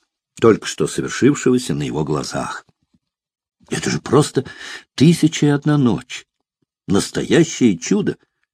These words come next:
И ещё находятся люди, осуждающие прогресс. О прогрессе потолкуем по дороге.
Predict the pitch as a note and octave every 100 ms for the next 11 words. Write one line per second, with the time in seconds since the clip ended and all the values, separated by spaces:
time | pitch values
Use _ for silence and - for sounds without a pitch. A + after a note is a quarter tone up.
0 | _ _ _ _ _ _ _ - D#2 C2
1 | - G#2+ F#2+ - A#2 B2 D2+ - - C#2
2 | A#2 F#3 F3 - _ _ _ F#3 - E3+
3 | - - B2+ D3+ B2+ - - A2 - F2
4 | - - B1 - - _ _ _ _ _
5 | _ _ _ _ _ _ _ _ - -
6 | - - - - D3 - G#2 F2 A2 -
7 | E2+ D#2+ D#2 F#2+ E2 E2 D#2+ D2 -